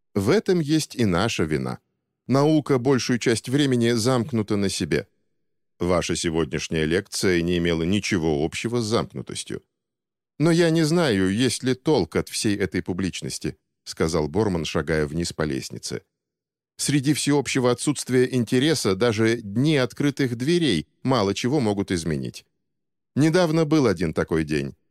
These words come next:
Народу было не протолкнуться, но если бы вы потом спросили кого-нибудь, выделять ли нам следующие десять миллионов на исследование". Йоханссон помолчал, потом сказал:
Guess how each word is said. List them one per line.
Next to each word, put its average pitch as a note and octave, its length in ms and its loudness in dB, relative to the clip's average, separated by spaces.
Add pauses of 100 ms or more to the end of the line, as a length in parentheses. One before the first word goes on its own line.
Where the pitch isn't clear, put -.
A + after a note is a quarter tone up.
(540)
Народу D#3+ 480 4
было D#3+ 260 4
не D#3 180 4
протолкнуться, E3 1040 2
но A2 120 4
если G2 320 2
бы F#2 160 2
вы F#2+ 100 4
потом F#2+ 320 0
спросили G#2 640 0
кого-нибудь, E2 720 0
выделять A#2+ 640 2
ли F#2 120 0
нам F2 180 0
следующие G2 640 -2
десять F#2+ 400 -4
миллионов F#2+ 640 2 (120)
на G2+ 200 0
исследование". F2 920 -2 (1040)
Йоханссон D3 580 0
помолчал, B2 760 -4 (240)
потом D#3 280 -2
сказал: F#2 440 -2